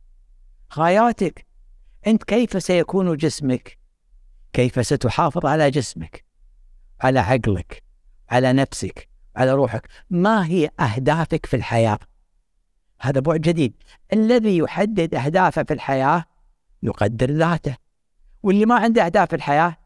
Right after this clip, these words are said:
ينتقص من تقدير ذاته. آخر شيء، شنو إمكاناتي؟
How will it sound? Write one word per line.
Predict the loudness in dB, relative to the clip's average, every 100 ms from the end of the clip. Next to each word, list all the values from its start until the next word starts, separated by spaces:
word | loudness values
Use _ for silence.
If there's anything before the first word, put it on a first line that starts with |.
| _ _ _ -20 _ _ -6
ينتقص | -4 0 -2 -2 -2 -2
من | 0
تقدير | 0 0 0
ذاته. | -2 -8 -12 -20 _ -2
آخر | 0 0 -2
شيء، | -2 -4 _ _
شنو | -12 0 2 2
إمكاناتي؟ | 2 0 2 0 0 -2 -6